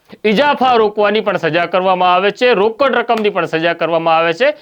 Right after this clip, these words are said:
કારણ કે કેટલાક અધિકારીને પોતે પ્રમાણિક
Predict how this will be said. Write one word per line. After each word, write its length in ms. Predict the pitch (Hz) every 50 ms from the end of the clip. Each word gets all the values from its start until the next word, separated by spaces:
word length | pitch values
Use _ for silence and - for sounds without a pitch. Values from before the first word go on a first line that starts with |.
| - - - _ _ -
કારણ 380 | 269 311 320 311 262 208 -
કે 100 | 233 262 254
કેટલાક 420 | 247 208 - 226 220 233 262 262 269 196
અધિકારીને 600 | 170 185 180 - 175 165 151 165 170 185 220 294 339 - - _ _ _ _ _ _ _ _ _ _ _ -
પોતે 320 | 170 175 170 175 156 151 180 233 262 - _
પ્રમાણિક 500 | - 143 143 151 156 170 185 240 277 262